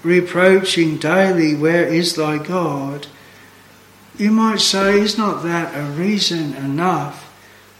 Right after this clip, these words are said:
to be cast down? Feeling the Lord has forgotten us, the enemy of our soul is oppressing us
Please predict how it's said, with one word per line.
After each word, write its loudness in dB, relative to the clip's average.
to -4
be 2
cast -2
down? -2
Feeling 2
the 4
Lord 4
has -2
forgotten -2
us, -4
the 4
enemy 6
of 2
our 2
soul 2
is 0
oppressing -2
us -4